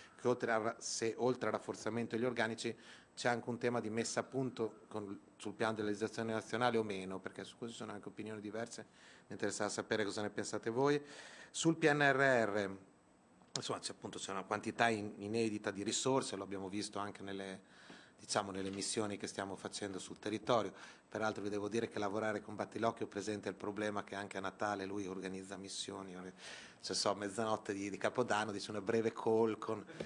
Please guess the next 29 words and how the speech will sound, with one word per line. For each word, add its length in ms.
con 360
Don 200
Patriciello 720
che 100
ci 140
dice 220
come 120
sta 160
passando 380
il 60
Capodanno. 580
Sostanzialmente 760
viviamo 460
questa 240
condizione 560
un 100
po' 220
particolare. 500
La 140
scher-, 280
scherzo 600
per 120
dire 180
che 40
stiamo 240
lavorando 380
molto 300
bene, 220
ma 140